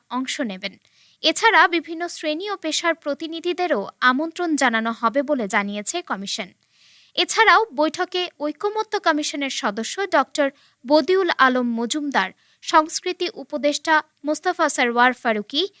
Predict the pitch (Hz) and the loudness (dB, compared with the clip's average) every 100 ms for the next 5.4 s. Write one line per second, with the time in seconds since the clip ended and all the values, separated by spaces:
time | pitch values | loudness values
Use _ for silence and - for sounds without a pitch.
0 | _ _ 233 277 254 _ 320 330 381 339 | _ _ 4 4 4 _ -6 -4 -4 -4
1 | 302 262 254 302 277 220 262 - 330 - | -6 -4 -4 -2 -4 -4 -6 -4 -4 -4
2 | 269 294 311 247 196 _ _ - 277 311 | -2 0 0 0 -6 _ _ -4 4 4
3 | 359 349 285 254 233 233 - 254 233 220 | 4 -2 0 -2 0 -4 -4 -10 -6 -6
4 | 247 214 - 240 190 180 _ _ - 294 | -6 -6 -4 -4 -6 -14 _ _ 2 8
5 | 285 285 359 | 8 8 6